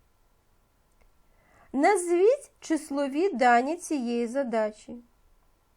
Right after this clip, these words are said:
Так, це шість машинок та три машинки, правильно.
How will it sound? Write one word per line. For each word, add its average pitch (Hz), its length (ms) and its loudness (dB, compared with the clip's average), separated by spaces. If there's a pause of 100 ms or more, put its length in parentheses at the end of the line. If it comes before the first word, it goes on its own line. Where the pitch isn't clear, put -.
(2250)
Так, 233 440 2
це 269 500 0 (100)
шість - 1200 -6
машинок 392 720 -2 (160)
та 233 380 4 (360)
три 269 340 -4
машинки, 214 640 -4
правильно. 202 720 -2